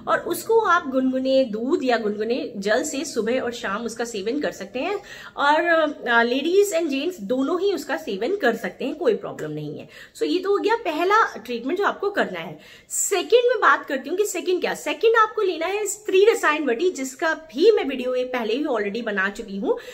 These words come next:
लेकिन विस्तृत video अगर आप देखना चाहें तो मेरे, अ, जो गर्भ धारण playlist है उसमें जाकर के आप देख सकते हैं।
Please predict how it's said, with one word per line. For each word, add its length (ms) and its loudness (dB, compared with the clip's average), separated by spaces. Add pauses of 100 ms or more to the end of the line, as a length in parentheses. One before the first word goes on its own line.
(180)
लेकिन 260 2 (300)
विस्तृत 380 4
video 200 0
अगर 120 0
आप 100 2
देखना 260 -2
चाहें 300 -2
तो 100 -4
मेरे, 380 -2 (240)
अ, 220 4
जो 240 -4
गर्भ 280 4
धारण 280 -2
playlist 420 0
है 60 -4
उसमें 240 -2
जाकर 280 -2
के 140 -6
आप 160 -2
देख 160 -8
सकते 260 -8
हैं। 100 -6